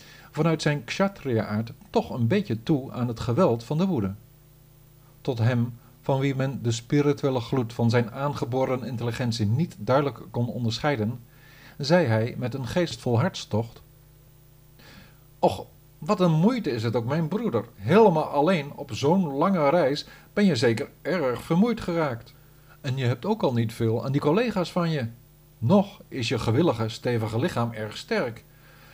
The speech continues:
Je moet wel last hebben van de ouderdom, mijn vriend." Aldus oefende hij sarcastisch hevige kritiek op hem uit, maar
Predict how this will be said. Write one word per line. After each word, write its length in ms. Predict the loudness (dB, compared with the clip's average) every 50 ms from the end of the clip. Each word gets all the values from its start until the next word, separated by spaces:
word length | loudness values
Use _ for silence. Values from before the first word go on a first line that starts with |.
| -20 -4
Je 100 | 2 4
moet 180 | 4 4 4 2
wel 160 | 0 0 0
last 280 | 0 -2 -2 -2 0
hebben 280 | 2 2 2 2 2 2
van 140 | 0 0 0
de 80 | 0
ouderdom, 540 | 0 0 0 -2 -2 0 0 0 0 0 -4 -6 -8
mijn 220 | -6 -4 -4 -4 -4
vriend." 380 | -4 -2 -2 -2 -2 -4 -8 -16 -20 -20 -20 -20 -20 -20 -20 -20 -20 -20 -20 -20 -20 -20 -20 -20 -20 -20 -20 -20 -20 -20 -20 -20 -20 -20 -20 -20 -20 -20 -20 -20 -20 -20 -20 -20 -20 -20 -20 -20 -20 -20 -20 -20 -20 -20 -20 -20 -20 -20 -20 -20 -20 -20 -20 -20 -20 -20 -18 -8
Aldus 560 | -4 -2 0 2 2 2 2 0 -4 -8 -16 -20 -20 -12 -8 -8
oefende 340 | -6 -6 -4 -2 0 0
hij 160 | 0 0 0 -2
sarcastisch 760 | -4 -4 -4 -4 -4 -6 -6 -6 -8 -10 -10 -10 -10 -12 -14 -20 -20 -20 -12 -2
hevige 500 | 0 2 2 2 0 -4 -4 -4 -4 -4
kritiek 480 | -6 -6 -6 -6 -6 -4 -4 -4 -4
op 120 | -4 -6 -6
hem 140 | -6 -4
uit, 340 | -2 -2 0 -2 -2 -4 -8 -16 -20 -20 -20 -16 -10
maar 340 | -6 -4 -2 -2 -4 -6